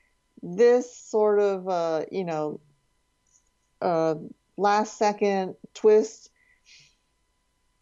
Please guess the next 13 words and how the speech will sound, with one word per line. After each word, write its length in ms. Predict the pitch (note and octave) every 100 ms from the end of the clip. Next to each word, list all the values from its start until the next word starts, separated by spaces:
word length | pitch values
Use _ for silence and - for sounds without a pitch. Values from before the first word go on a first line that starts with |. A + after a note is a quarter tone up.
| _ _ -
it's 240 | A#3 A3+
interesting, 760 | D4+ D#4 D#4 D#4+ D#4 D4+ D4+ C#4+
but 120 | A3+
it's 140 | G3+ -
kind 240 | G#3+ G3+
of 80 | F#3
a 60 |
little 360 | F#3 F3+ F#3 E3+
annoying 420 | D#3+ E3+ G3 G3+
too. 220 | G#3 A#3+ A#3+
It's 160 | A3+
like, 200 | F#3+ F3+ _ _ -
"Eesh, 840 | G#3 A3 G#3+ F3+ F3 - -